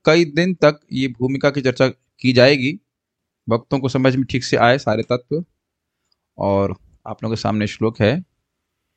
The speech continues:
भूमिका में मंगलाचरण प्रभुपाद जी कर रहे हैं, और मंगलाचरण इसलिए किया जाता है ताकि प्रत्युह निवृत्ति के लिए, कुछ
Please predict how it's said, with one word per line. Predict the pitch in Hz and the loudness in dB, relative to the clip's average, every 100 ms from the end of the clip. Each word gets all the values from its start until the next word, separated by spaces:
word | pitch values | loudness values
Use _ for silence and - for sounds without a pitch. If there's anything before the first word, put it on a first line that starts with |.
| _ _ _ - | _ _ _ -4
भूमिका | 120 135 156 165 196 | 4 6 6 4 4
में | 196 143 147 214 - _ _ _ _ - | 4 2 0 -2 -10 _ _ _ _ -8
मंगलाचरण | 110 107 139 156 170 165 151 147 | -2 2 2 4 2 2 0 0
प्रभुपाद | 131 120 110 | -2 2 0
जी | 104 | 0
कर | 95 | -4
रहे | 95 90 | -4 -6
हैं, | 80 _ _ - | -20 _ _ -8
और | 110 | -4
मंगलाचरण | 107 117 127 135 135 135 | -2 0 2 2 2 -2
इसलिए | 131 127 143 | -4 -6 -6
किया | 139 | 0
जाता | 131 - 127 | 0 2 2
है | 147 | 2
ताकि | - 113 - 135 123 170 _ _ _ _ _ _ _ _ _ _ _ _ _ _ _ _ _ - | 2 0 2 2 0 -4 _ _ _ _ _ _ _ _ _ _ _ _ _ _ _ _ _ 2
प्रत्युह | 175 - - 208 180 | 2 0 -2 2 4
निवृत्ति | 190 165 135 151 - 151 | 4 2 0 -2 -2 0
के | 117 | 0
लिए, | 104 90 85 _ _ _ _ _ _ _ | 0 -2 -8 _ _ _ _ _ _ _
कुछ | - 151 - | -2 -2 2